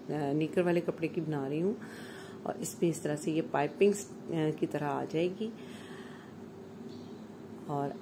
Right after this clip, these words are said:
अब जो है, इसको साइडों से फोल्ड करके इस्त्री से बिठा लेंगे अच्छी तरह से।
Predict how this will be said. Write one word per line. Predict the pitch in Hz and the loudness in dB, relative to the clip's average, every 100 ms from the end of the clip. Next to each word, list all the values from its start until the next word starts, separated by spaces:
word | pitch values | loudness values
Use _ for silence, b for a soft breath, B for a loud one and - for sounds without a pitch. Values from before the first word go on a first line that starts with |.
| - | 2
अब | 170 | 2
जो | 170 185 | 2 2
है, | 170 151 151 | 4 6 6
इसको | 160 - | 2 0
साइडों | 160 143 139 160 | -2 0 2 0
से | - | -2
फोल्ड | - 185 180 180 | 2 6 6 6
करके | 190 175 - 202 214 - | 4 2 4 6 8 6
इस्त्री | - - 180 185 | 0 2 4 4
से | - | 4
बिठा | 160 165 170 147 | 0 0 0 2
लेंगे | 143 156 190 220 233 - - - - - - - | 4 4 4 2 0 -4 -14 -14 -12 -12 -12 -8
अच्छी | - - - | -6 -4 -2
तरह | 202 202 196 | 2 4 4
से। | 196 208 | 2 0